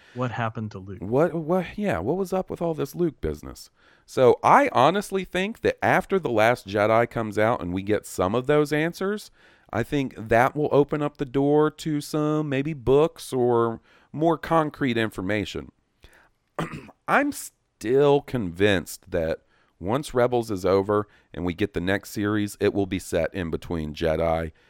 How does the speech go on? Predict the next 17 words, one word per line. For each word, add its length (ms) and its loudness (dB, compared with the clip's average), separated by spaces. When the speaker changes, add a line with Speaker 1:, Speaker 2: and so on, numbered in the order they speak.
Speaker 2:
and 120 -10
The 60 -8
Force 300 -2
Awakens. 580 -2
Now, 240 -2
I 120 0
don't 360 4
necessarily 1000 0
know 420 0
that 200 -4
it 120 -4
would 180 -6
be 540 -2
solely 640 -2
Luke 300 -4
Skywalker 680 0
focused. 680 -2